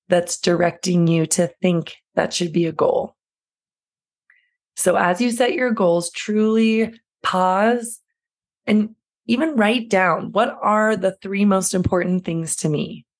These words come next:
in this season of life I'm in? Is it my physical health, relationship, having things feel as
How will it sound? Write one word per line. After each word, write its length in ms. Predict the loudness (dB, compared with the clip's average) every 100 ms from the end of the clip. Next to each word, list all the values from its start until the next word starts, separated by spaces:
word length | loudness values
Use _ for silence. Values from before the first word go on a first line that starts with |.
| _ _ _
in 200 | 2 4
this 200 | 2 0
season 300 | -2 0 0
of 100 | 0
life 220 | -2 -2
I'm 180 | -2 -2
in? 240 | -4 -8 -20 _ _ _ _ _ _ _ _ _ _ _ _ -4
Is 160 | 0
it 80 | 0
my 140 | -2 -2
physical 480 | 0 0 0 0
health, 480 | 0 2 2 0 -4 -14 -20 _ _ _ _ _ _ _ _
relationship, 1000 | 0 0 0 0 2 4 4 2 2 0 -6 _ _ _ _ _ _ _ _ _ _ _ _
having 340 | -2 0 2 0
things 340 | 0 0 -2
feel 840 | -4 0 2 2 2 2 0 -4 -4
as 420 | -2 0 -2 -6